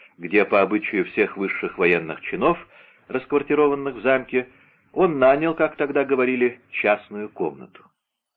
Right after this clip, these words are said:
Но вместо того, чтобы сбросить с себя плащ и шпагу, он осмотрел свои пистолеты, всыпал деньги в большой кожаный кошель, послал за своими лошадьми, находившимися в конюшне при замке,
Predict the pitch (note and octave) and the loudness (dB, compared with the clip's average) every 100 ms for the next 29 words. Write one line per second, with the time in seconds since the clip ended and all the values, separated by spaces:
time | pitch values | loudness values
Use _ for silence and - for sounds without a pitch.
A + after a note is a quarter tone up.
0 | _ _ - G2 G#2+ A2+ C#3+ - B2 B2 | _ _ -10 -2 -2 0 -4 -2 -2 2
1 | C3+ - A2 F#2+ E2+ D#2+ A#2 A#2 F#2 _ | 0 -2 -2 -2 -2 0 0 -2 -12 _
2 | - F2+ F2+ F2 F2+ G2 E2+ - - - | -8 0 0 0 0 0 -2 -10 -12 0
3 | A#2 D3 D3+ D#3 _ - - _ _ G2+ | 2 2 0 -8 _ -20 -20 _ _ -4
4 | G2+ G2 A2+ G#2 G#2+ F#2+ - E2+ D#2+ D#2+ | -2 -4 -4 -2 2 2 2 -2 -2 -4
5 | - - D#2 E2 E2 C3 - _ _ _ | -14 -6 -2 -2 -2 -8 -10 _ _ _
6 | - _ - E3 E3+ D#3 C3+ C3 B2+ A#2 | -20 _ -4 0 4 2 4 4 4 2
7 | G#2 G2+ G2+ - G2+ F#2+ F#2 E2+ E2 D#2 | 0 0 -2 0 0 2 -2 -2 -8 -6
8 | F#2+ - G2 F2 G2+ _ _ _ _ - | -6 -4 0 0 0 _ _ _ _ -20
9 | _ - A2 - C3+ D3 C#3+ F#2+ A2+ - | _ -2 -2 2 4 6 4 0 -6 0
10 | A2 A2 G#2 F#2+ - F#2+ F#2+ G#2+ A#2 _ | 2 2 0 0 -2 -2 -4 -4 -8 _
11 | _ - A2+ A#2+ A#2+ B2 - A#2+ A#2 A#2+ | _ -10 -2 0 0 -2 -4 -6 -6 -6
12 | - A#2 A2+ G#2+ A#2 - A2+ G#2+ G#2 G2 | -2 -2 -2 -6 -8 -6 -2 0 0 -2
13 | G#2 | -6